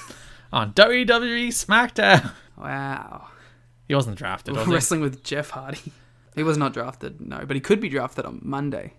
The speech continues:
Speaker 2: That's true. Draft him back to, you know, Evolve, which doesn't exist. Shotzi
Speaker 1: Yeah,
Speaker 2: Blackheart
Speaker 1: exact-, exactly.
Speaker 2: <laughs> beat Shia Lee, squash, mostly the blood cab-, Halloween Havoc coming up on the,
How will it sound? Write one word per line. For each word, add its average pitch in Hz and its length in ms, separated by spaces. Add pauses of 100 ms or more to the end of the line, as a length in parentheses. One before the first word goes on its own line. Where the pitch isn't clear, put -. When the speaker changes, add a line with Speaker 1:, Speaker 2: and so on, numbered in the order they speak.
Speaker 2:
That's 131 240
true. 117 380 (680)
Draft - 240
him 120 80
back 107 220
to, 104 180 (540)
you - 60
know, 123 160 (180)
Evolve, 110 580 (320)
which - 140
doesn't - 220
exist. - 420 (640)
Shotzi 214 300
Speaker 1:
Yeah, 208 60
Speaker 2:
Blackheart 196 540 (140)
Speaker 1:
exact-, 151 100
exactly. 135 540
Speaker 2:
<laughs> 185 220
beat 196 180
Shia 160 500
Lee, 156 360
squash, 131 600
mostly 127 280
the 110 80
blood 120 200
cab-, 117 220
Halloween 113 360
Havoc 104 320 (100)
coming 110 180
up 107 100
on 110 160
the, 107 220